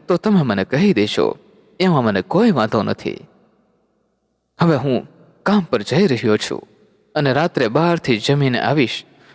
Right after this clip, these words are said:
તમે તમારું ધ્યાન રાખજો અને જો તમને જમવાનું સારું ના લાગે તો ગોપાલની પાસેથી બહારથી મંગાવી લેજો." આટલું કહીને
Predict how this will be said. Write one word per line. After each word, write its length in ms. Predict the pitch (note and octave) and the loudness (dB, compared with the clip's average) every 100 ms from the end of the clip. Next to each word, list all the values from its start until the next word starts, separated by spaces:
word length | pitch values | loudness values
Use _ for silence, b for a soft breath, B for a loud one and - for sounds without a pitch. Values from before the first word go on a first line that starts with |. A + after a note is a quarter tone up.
| b | b
તમે 200 | G#3 F#3 | 0 2
તમારું 320 | D3+ C#3 G#2+ | 2 0 0
ધ્યાન 320 | G#2 C#3+ G3 | -2 0 2
રાખજો 520 | C#3 A2 A#2+ A2+ D2 - _ _ _ - | 2 0 0 0 0 -4 _ _ _ -6
અને 160 | C3 | -2
જો 180 | A#2+ D#3 | 2 2
તમને 440 | E3+ C3 A2+ F#2 - - _ | 0 -2 -2 -6 -8 -20 _
જમવાનું 440 | - G3+ F3 A#2+ G#2 | -2 0 2 0 0
સારું 300 | - A#2+ G2+ | 0 0 0
ના 200 | A#2 F3+ | 0 0
લાગે 320 | B2 G#2 D#2 - - _ _ - | 0 -2 -4 -6 -14 _ _ -4
તો 100 | G2+ | -2
ગોપાલની 480 | A#2 E3 D#3+ A#2+ G#2+ | 0 0 0 -2 -2
પાસેથી 580 | A#2+ C3 C#3 B2 - - _ - | -2 -2 -4 -2 -6 -8 _ -4
બહારથી 440 | F#3 D#3+ A2 - | 0 2 0 -2
મંગાવી 440 | G2+ G#2+ B2+ F#3+ C#3+ | -4 -2 0 0 2
લેજો." 460 | G2+ G2+ G#2+ - - _ _ _ _ _ _ _ _ _ _ _ _ | 0 0 -2 -4 -12 _ _ _ _ _ _ _ _ _ _ _ _
આટલું 300 | D#3+ E3 A2+ | -4 0 0
કહીને 440 | - C#3 D3 G#2 | 2 2 2 -2